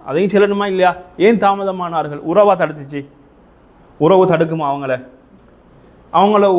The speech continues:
உலகத்துடைய தேவைகள் தடுக்குமா? இல்ல, தடுக்கல.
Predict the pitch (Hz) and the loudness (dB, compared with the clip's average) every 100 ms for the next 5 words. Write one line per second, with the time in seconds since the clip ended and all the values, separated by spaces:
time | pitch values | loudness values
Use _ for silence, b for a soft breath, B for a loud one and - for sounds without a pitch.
0 | 175 208 208 190 185 180 175 185 190 185 | 2 4 2 0 -2 -4 0 2 4 2
1 | 165 156 156 151 147 135 143 180 151 165 | 0 -4 -4 -6 -8 -10 -6 -6 -4 -4
2 | 180 165 123 | -4 -6 -8